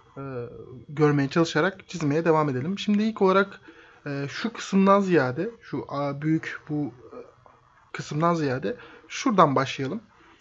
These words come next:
E, burayı bir halledelim, daha sonra diğer kısımla devam ederiz. E, şöyle yapalım.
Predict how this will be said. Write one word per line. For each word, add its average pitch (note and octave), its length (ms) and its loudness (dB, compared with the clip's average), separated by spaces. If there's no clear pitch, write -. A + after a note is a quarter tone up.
E, D#3+ 300 -6
burayı E3+ 220 2
bir C#3 120 -4
halledelim, F3+ 500 2
daha F3 140 6
sonra F#3 360 -2
diğer B2+ 220 0
kısımla F3+ 480 -4
devam C#3 260 -2
ederiz. C3+ 460 -6
E, D#3+ 140 -8
şöyle G3+ 280 2
yapalım. C#3+ 440 -2